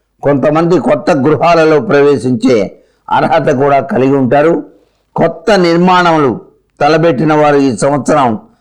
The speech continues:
ఆ కార్యాలన్నీ కూడా మొదలు పెట్టడానికి అనుకూలంగా ఉంటుంది. రియల్ ఎస్టేట్తో సంబంధపడినటువంటి వారికి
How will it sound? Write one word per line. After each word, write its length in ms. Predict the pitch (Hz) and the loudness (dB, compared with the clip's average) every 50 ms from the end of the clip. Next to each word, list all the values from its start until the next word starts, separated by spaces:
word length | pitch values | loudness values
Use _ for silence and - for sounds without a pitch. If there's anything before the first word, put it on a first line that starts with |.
| _ _ _ _ - | _ _ _ _ -6
ఆ 140 | - 120 131 | -2 -2 -2
కార్యాలన్నీ 800 | 123 - 147 139 139 156 156 160 170 156 151 147 139 139 139 135 | -2 0 0 0 2 2 2 2 2 2 2 2 0 0 0 0
కూడా 260 | 120 123 135 131 131 | 0 0 2 2 0
మొదలు 320 | 127 123 127 131 143 151 147 | 0 0 0 0 2 0 0
పెట్టడానికి 960 | 123 139 131 117 131 135 131 131 127 123 110 110 135 135 113 101 90 - - _ _ _ _ - | 0 0 0 0 0 0 0 0 0 -2 -2 0 0 0 0 0 -4 -8 -20 _ _ _ _ -2
అనుకూలంగా 680 | - 120 143 151 127 160 160 147 143 139 135 123 127 | 0 0 0 0 0 0 0 2 2 2 2 2 2
ఉంటుంది. 680 | 120 113 110 117 113 123 135 131 139 151 170 170 - - - - _ _ _ _ _ - | 2 2 0 -2 -2 0 0 0 2 2 2 0 0 -4 -14 -20 _ _ _ _ _ -2
రియల్ 260 | - 160 190 208 214 | 0 2 2 4 4
ఎస్టేట్తో 680 | 214 190 - - - 185 180 170 151 120 - 170 160 123 | 2 2 0 -2 -2 0 0 0 0 0 0 0 0 0
సంబంధపడినటువంటి 1120 | 117 135 151 151 156 160 165 - 156 151 160 147 143 139 139 131 127 113 135 131 127 127 | 0 -2 0 0 0 0 0 0 0 0 0 0 0 0 0 0 0 0 0 0 2 2
వారికి 640 | 131 127 123 123 123 110 127 143 135 107 - - | 2 2 2 2 0 0 0 0 0 0 -2 -6